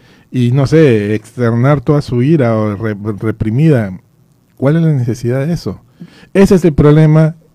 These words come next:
de por qué en un momento determinado, en general aquí en México, no se le quiere mucho a las policías por ese comportamiento. En un, en, se, se van de un extremo a otro, o no sirven, o cuando actúan,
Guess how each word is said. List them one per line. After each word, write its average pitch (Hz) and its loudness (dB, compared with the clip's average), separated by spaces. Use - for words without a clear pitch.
de 123 2
por 120 -2
qué 170 2
en 156 4
un 156 2
momento 147 0
determinado, 131 0
en 113 -2
general 135 2
aquí 117 -4
en 127 -6
México, 147 -6
no 151 2
se 156 -2
le 139 -2
quiere 147 -2
mucho 143 0
a 117 -2
las 110 -2
policías 104 -6
por 117 -2
ese 123 -6
comportamiento. 123 -2
En 151 4
un, 208 4
en, 156 2
se, 151 0
se 160 0
van 202 4
de 196 4
un 208 4
extremo 185 -4
a 156 0
otro, 98 -2
o 123 -2
no 196 4
sirven, 185 2
o 131 2
cuando 135 4
actúan, 135 2